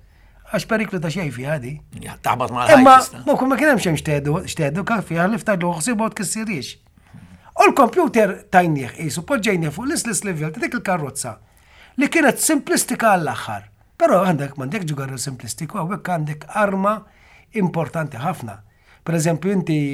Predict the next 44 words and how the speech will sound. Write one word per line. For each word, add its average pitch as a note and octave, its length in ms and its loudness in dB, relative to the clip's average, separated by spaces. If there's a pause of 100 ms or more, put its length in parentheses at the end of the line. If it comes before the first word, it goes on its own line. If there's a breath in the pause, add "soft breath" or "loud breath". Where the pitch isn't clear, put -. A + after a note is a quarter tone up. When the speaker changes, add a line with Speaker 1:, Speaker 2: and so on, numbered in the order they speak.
(180)
Speaker 1:
li D#3+ 80 -6
tisma' D3+ 320 -6
ħafna D3 240 -4
tfal, C3 300 -6 (460)
jimitaw F#3+ 500 2
propju D#3 420 -2
dak D3 240 -4
li D3 80 -2
jaraw C#3+ 220 -4
fuq D#3 160 -8
il-kompjuter, C3 640 -12 (420 soft breath)
għax E3+ 220 -2
jidħlu D#3+ 200 -6
f'siti D3+ 380 -8
tant F3 200 -2
perikolużi C#3 600 -8
anki D3+ 240 -6
fuq C#3+ 160 -16
stil E3 240 -8
ta' C3 140 -10
ħajja C#3+ 180 -8
li C3 80 -8
għadhom C3 240 -12
jadottaw. B2 480 -6 (400 soft breath)
Per C#3+ 140 -12
eżempju, C#3+ 240 -6
dak F3 180 -2
kont D3+ 160 -8
qed D#3+ 140 -6
naqra F3+ 260 -6
fuq F3 160 -10
din E3+ 160 -2
għall-famuża, D#3+ 680 -4 (680 soft breath)
em, D#3+ 320 2
new F#3+ 240 4 (400)
wave D3+ 320 0
li G#3+ 160 0
hawn E3+ 320 -2
ta' E3+ 160 -2
tfal E3 400 -2
ta' E3+ 80 -8
tnax, G#3+ 320 -4
tlettax-il E3+ 420 -8
sena, G#3+ 300 -6